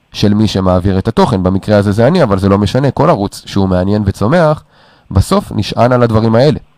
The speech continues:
אז אם אתה אומר שהתוכן שלך הוא אותו התוכן, ההגשה שלך, האריזה שלך, פחות טובה,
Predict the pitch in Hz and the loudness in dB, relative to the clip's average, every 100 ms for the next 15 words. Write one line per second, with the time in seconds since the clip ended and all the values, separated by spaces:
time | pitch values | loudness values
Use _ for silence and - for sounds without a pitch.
0 | _ _ _ - - 104 147 185 151 143 | _ _ _ -20 -6 -2 2 2 2 2
1 | 143 135 117 131 135 135 123 127 107 101 | 2 0 0 0 0 -2 0 2 2 2
2 | 117 117 82 82 95 - _ _ _ _ | 0 0 -2 -4 -8 -10 _ _ _ _
3 | _ - 110 110 104 139 147 127 98 90 | _ 2 2 2 2 2 2 0 2 2
4 | 90 90 120 127 107 82 76 _ _ _ | 0 0 0 2 0 -2 -4 _ _ _
5 | 113 - 147 147 117 | -2 0 0 0 2